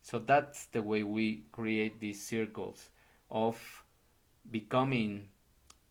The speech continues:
more empowered with finding our why, with compromising emotionally with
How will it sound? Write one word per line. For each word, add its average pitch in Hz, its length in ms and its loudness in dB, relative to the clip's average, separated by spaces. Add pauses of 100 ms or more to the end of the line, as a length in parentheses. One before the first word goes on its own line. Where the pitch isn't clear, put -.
more 117 580 2
empowered 104 840 2 (300)
with 110 280 -4
finding 123 420 2
our 98 200 -4 (100)
why, 95 340 0 (520)
with 110 220 -6
compromising 110 960 0
emotionally 104 960 -2 (180)
with 107 260 -4